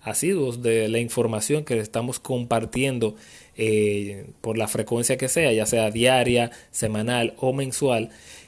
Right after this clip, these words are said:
y, eh, realmente sean parte de, se sientan parte de la comunidad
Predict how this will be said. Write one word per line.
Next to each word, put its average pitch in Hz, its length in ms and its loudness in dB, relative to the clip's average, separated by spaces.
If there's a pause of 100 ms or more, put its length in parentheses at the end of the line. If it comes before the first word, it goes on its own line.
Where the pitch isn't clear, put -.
y, 151 540 6
eh, 117 340 2
realmente 120 760 0 (260)
sean 123 460 0
parte 113 360 -2
de, 98 120 -4
se 107 160 0
sientan 143 720 0
parte 143 320 0
de 151 80 0
la 143 140 2
comunidad 135 580 0